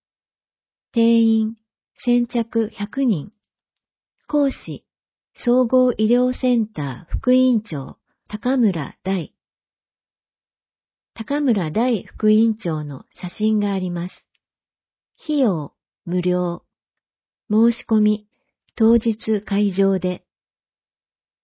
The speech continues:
問い合わせ先、病院政策課、電話、零四七、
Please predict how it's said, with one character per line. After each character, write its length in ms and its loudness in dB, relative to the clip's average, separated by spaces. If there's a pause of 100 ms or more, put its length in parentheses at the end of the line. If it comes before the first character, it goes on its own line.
(120)
問 240 4
い 80 4
合 40 2
わ 120 0
せ 120 -4
先、 520 -4 (840)
病 320 4
院 200 2
政 300 2
策 320 -4
課、 280 -6 (640)
電 380 4
話、 240 0 (520)
零 380 2
四 340 2
七、 380 -4